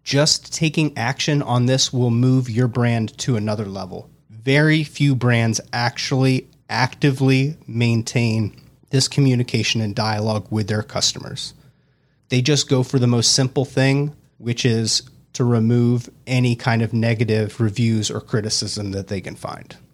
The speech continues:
I find it pretty suspect when I look at a brand new item on Amazon or a brand new item that's popping up on a Google search return, or,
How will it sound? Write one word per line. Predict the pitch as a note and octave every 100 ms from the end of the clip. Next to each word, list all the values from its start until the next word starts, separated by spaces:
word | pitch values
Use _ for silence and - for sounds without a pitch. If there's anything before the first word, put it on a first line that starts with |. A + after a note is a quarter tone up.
| _ _
I | -
find | D3+ D#3 C3+
it | C3
pretty | D#3+ C3+
suspect | - F#3 F3 - A2+ - B2
when | B2
I | A#2+
look | B2+ B2+
at | A#2+ - - _ -
a | G#2+
brand | C3+ C3+ C3
new | C3 C3+ -
item | C3+ C3+ A#2 B2 -
on | A#2 A#2+
Amazon | A#2+ C3 B2+ A#2+ B2 B2 A#2+
or | G#2 G#2+
a | G2+
brand | - C3 B2+
new | B2+ A#2+
item | - B2 B2+ A#2+
that's | A#2 -
popping | C3+ B2+ A#2+
up | A#2+ A2+
on | B2 A#2 A#2
a | A2+
Google | G#2+ C3 B2+ A#2+ A#2
search | - B2+ B2
return, | B2+ - B2 A#2+ A#2
or, | A2 G#2